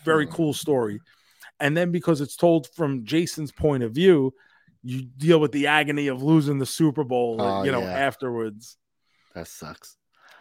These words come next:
Speaker 1: Um, the other one I watched is on Netflix. It's a four-part documentary called Beckham.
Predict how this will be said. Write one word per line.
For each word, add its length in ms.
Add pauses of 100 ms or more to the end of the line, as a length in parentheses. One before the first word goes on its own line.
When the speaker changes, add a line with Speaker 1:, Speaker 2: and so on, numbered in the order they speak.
(160)
Speaker 1:
Um, 680
the 100
other 160
one 140
I 100
watched 300
is 100
on 140
Netflix. 440
It's 100
a 40
four-part 520
documentary 720
called 320
Beckham. 440